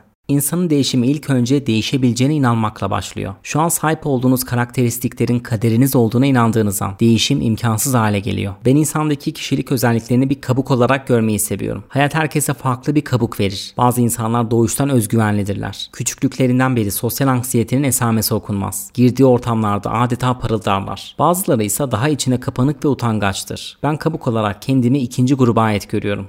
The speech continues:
Küçük yaştan itibaren insanlarla iletişime geçmekte sıkıntı yaşadım. Ancak bu duruma karşı benim tabiatım böyle, yapılacak bir şey yok gibi kaderci bir yaklaşım sergilemedim.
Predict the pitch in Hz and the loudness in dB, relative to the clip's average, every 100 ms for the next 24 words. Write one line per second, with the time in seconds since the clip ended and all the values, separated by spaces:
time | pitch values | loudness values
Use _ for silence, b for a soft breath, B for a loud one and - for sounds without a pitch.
0 | - - - 127 123 123 110 104 107 110 | -14 -10 0 0 2 0 0 0 0 0
1 | 127 143 117 120 117 120 120 117 113 - | -2 -2 -4 -2 0 2 2 0 -2 -2
2 | 131 135 113 - 107 - 135 - 127 113 | -2 0 0 -2 -6 -4 -4 -2 -2 -2
3 | 110 98 101 - 139 156 175 - 143 139 | 0 -2 -4 -4 -2 0 -2 -2 2 4
4 | 143 135 110 104 - 143 113 117 127 120 | 4 2 -2 -2 -2 0 0 2 0 0
5 | 117 113 117 101 95 95 98 98 117 110 | 2 2 2 0 0 -2 -4 -2 0 2
6 | 120 - 107 113 107 98 107 107 123 - | 0 -2 -4 0 0 0 -4 -2 -4 -4
7 | 123 113 113 131 135 120 113 - 135 123 | -2 0 0 0 0 0 -2 -2 -2 0
8 | 107 101 101 95 - | -2 0 -2 -2 -6